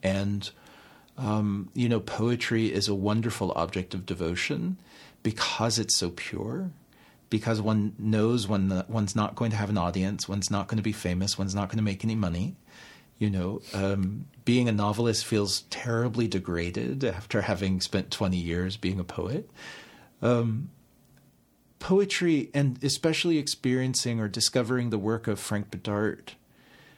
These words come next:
um, you know, Frank Bidart's work, uh, to me, he's the most important living American poet. I mean, for me as an artist, he's the most important living American writer. And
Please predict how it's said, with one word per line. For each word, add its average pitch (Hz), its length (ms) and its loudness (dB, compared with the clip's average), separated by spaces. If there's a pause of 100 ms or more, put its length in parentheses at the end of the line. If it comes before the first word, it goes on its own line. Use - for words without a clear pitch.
(380)
um, 151 340 2
you 190 160 4
know, 170 80 6
Frank 180 540 -2
Bidart's 160 500 0
work, 139 400 0 (840)
uh, 120 80 2 (100)
to 160 120 2
me, 156 200 6
he's 139 220 2
the 147 80 2
most - 440 0 (260)
important 123 760 2
living 117 420 0
American 117 440 0
poet. 110 440 0
I 110 80 -12
mean, 110 120 -6
for 104 160 0
me 113 300 2
as 110 120 0
an 101 260 -2
artist, 98 520 0
he's 98 140 -2
the 104 80 -6
most 101 220 -2
important 107 400 -2
living 104 220 0
American 101 400 0
writer. 104 600 -2 (1300)
And 143 460 4